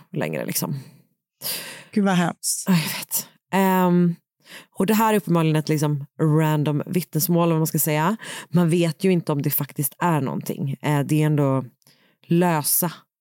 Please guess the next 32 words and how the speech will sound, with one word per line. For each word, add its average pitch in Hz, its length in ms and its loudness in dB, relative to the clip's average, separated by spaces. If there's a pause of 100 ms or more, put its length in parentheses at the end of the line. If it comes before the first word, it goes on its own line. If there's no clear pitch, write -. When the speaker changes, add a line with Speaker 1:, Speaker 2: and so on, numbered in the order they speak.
(280)
Speaker 1:
Eh, 151 80 2 (440)
ja, - 80 -2
det 156 80 0
är - 20 2
verkligen 151 300 0
indicier, 147 600 0
Speaker 2:
Mm. 69 80 -6
Speaker 1:
typ. - 260 -14 (640)
Men 170 300 2 (160)
ens 165 260 2
det, 175 320 0 (120)
det 160 200 2
är - 120 -4
så. - 260 -8
Hur 247 120 2
som 208 100 0
helst. - 160 -4 (500)
Men 214 140 4
man 233 80 2
Speaker 2:
Mm. 233 120 4
Speaker 1:
gör, 180 300 2 (300)
eh, 160 220 2
i - 20 0
alla 156 120 0
fall 147 100 0
en 147 100 0
skiss 262 380 0
utifrån 185 320 0
hennes 156 240 2
vittnesuppgifter. 151 920 -2 (320)
Hon 175 260 4
får 185 420 0